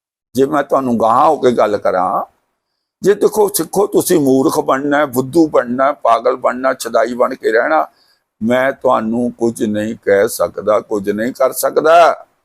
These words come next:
ਪਰ ਜੇ ਦਿਮਾਗ ਤੋਂ ਕੰਮ ਲੈਣਾ, ਤਾਂ ਜੂਨ ਉੱਨੀ ਸੌ ਚੁਰਾਸੀ ਵਿੱਚ ਛਿਆਨਵੇਂ ਕਰੋੜ ਫੌਜਾਂ ਸ਼ਹੀਦਾਂ ਦੀਆਂ ਆ ਜਾਂਦੇ,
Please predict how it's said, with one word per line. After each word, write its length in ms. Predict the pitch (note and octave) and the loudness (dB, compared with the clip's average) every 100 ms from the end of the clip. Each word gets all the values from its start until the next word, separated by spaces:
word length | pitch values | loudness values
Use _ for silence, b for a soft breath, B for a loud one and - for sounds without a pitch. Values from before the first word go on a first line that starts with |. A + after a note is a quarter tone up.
| _ _ _ _ | _ _ _ _
ਪਰ 120 | C3 | -2
ਜੇ 160 | C#3+ D#3 | 2 0
ਦਿਮਾਗ 580 | D3 B2 B2 B2+ D3+ E3+ | 0 0 4 6 6 4
ਤੋਂ 180 | G#3+ F3+ | -2 2
ਕੰਮ 260 | E3+ D#3+ | 0 2
ਲੈਣਾ, 840 | C#3+ C3 A#2+ A#2 A#2 D3 F#3+ - - _ _ _ _ _ _ _ _ _ - | 0 0 0 0 2 2 0 -2 -10 _ _ _ _ _ _ _ _ _ -4
ਤਾਂ 160 | D3 E3 | -2 0
ਜੂਨ 640 | C3+ C#3+ D3 D#3 D#3+ E3 | 0 0 4 4 4 2
ਉੱਨੀ 300 | E3 D3 D3 | 0 0 0
ਸੌ 180 | C3 E3+ | 0 -2
ਚੁਰਾਸੀ 720 | - D3 C3+ C3+ C3 - D#3 | 0 0 2 2 0 2 4
ਵਿੱਚ 400 | D#3 C#3+ B2+ - A#2+ B2+ D#3 | 4 2 0 0 2 4 2
ਛਿਆਨਵੇਂ 640 | - C#3+ C#3+ C#3+ C#3+ D3+ | 0 0 0 0 0 0
ਕਰੋੜ 520 | D3 D3 C#3 C#3 C#3 C#3+ - _ _ _ - | 0 2 4 4 4 2 -2 _ _ _ 0
ਫੌਜਾਂ 520 | B2+ C3 B2+ C#3+ D3+ | 2 2 0 0 0
ਸ਼ਹੀਦਾਂ 560 | - D#3 C3+ G2+ B2 | -2 0 0 2 0
ਦੀਆਂ 480 | C#3 D3 C#3 C#3 - | 2 2 4 0 2
ਆ 140 | A#2 A#2+ | 2 4
ਜਾਂਦੇ, 540 | C3 B2 G#2+ G2 B2 | 2 -2 0 0 0